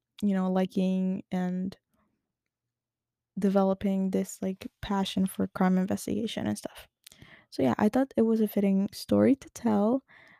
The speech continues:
Um, and due to the fact that this specific case,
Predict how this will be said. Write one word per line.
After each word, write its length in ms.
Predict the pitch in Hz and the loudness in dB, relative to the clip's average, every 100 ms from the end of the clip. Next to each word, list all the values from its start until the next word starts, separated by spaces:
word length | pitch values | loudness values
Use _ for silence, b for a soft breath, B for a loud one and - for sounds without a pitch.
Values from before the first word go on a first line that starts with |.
| b | b
Um, 760 | - 202 196 196 196 196 196 220 - | -2 2 2 2 2 0 0 -2 2
and 200 | 220 208 | 4 6
due 120 | 220 | 4
to 160 | - 294 | 2 2
the 80 | 294 | 2
fact 320 | 220 196 - | 2 0 0
that 200 | 196 - | -2 2
this 260 | 202 196 | 2 2
specific 840 | - - - - - 208 - 202 196 | -2 -12 -12 -12 -4 -4 -2 -2 0
case, 500 | 202 196 196 - | 2 2 0 -6